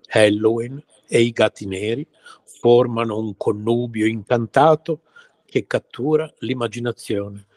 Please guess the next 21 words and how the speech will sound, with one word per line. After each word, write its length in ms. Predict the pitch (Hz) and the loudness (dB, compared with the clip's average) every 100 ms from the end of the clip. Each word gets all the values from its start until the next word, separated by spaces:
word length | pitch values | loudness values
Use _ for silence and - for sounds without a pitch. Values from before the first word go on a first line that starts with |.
| _ _ - | _ _ -6
mentre 360 | 101 98 107 | -4 0 0
ammiriamo 840 | 92 98 101 104 120 131 139 127 135 _ - _ _ | 0 0 2 6 6 4 0 -2 -8 _ -20 _ _
i 120 | 110 | -12
paesaggi 640 | 98 95 92 113 123 104 95 | -6 -6 0 2 0 0 -2
autunnali 840 | 95 - 101 95 92 95 113 151 _ _ _ _ | -2 -8 -10 -8 -6 -6 -6 -6 _ _ _ _
e 160 | 113 | -2
partecipiamo 1000 | - 104 - 98 113 - 95 98 127 143 | 0 -2 -2 -6 -8 -4 -4 -4 -6 -6
alle 320 | - 127 101 90 | 0 0 2 2
festività 680 | 110 - - 101 95 98 | 0 -6 -4 -4 -2 -4
di 240 | 98 98 92 | -2 -4 -2
Halloween. 640 | 98 92 101 101 131 180 190 _ _ _ _ _ _ _ _ _ _ | -2 0 0 2 0 0 -6 _ _ _ _ _ _ _ _ _ _
Concediamoci 960 | - 208 151 104 98 90 85 107 - 165 - | 2 4 4 -2 -2 -4 -2 -4 -2 -6 2
un 100 | 135 | 4
momento 720 | 123 92 87 101 - - - _ - | 4 2 -6 -10 0 0 0 _ 4
per 160 | 127 | 6
apprezzare 640 | 127 - - - 90 92 | 6 2 -2 -2 -10 -8
la 120 | 92 110 | -4 -2
magia 500 | 110 95 87 98 - | -2 -2 -6 -6 -12
di 120 | - 113 | -2 2
questa 320 | - - 107 | 2 2 -2
stagione. 580 | - 101 - - - | 0 -4 -6 -14 -20